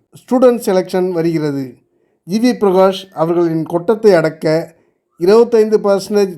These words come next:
தமிழர்கள் படிக்கும் அந்த கல்லூரியில் தான் ஒரு அமைப்பை ஏற்படுத்தி தேர்தலில் போட்டியிடுகிறார். அதற்கு பிறகு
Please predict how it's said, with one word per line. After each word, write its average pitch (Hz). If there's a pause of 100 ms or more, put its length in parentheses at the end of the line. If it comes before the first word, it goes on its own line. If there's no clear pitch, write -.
தமிழர்கள் 180 (160)
படிக்கும் 160
அந்த 147
கல்லூரியில் 156 (760)
தான் 233 (240)
ஒரு 185
அமைப்பை 202 (120)
ஏற்படுத்தி 160 (180)
தேர்தலில் 202
போட்டியிடுகிறார். 156 (300)
அதற்கு 175 (100)
பிறகு 190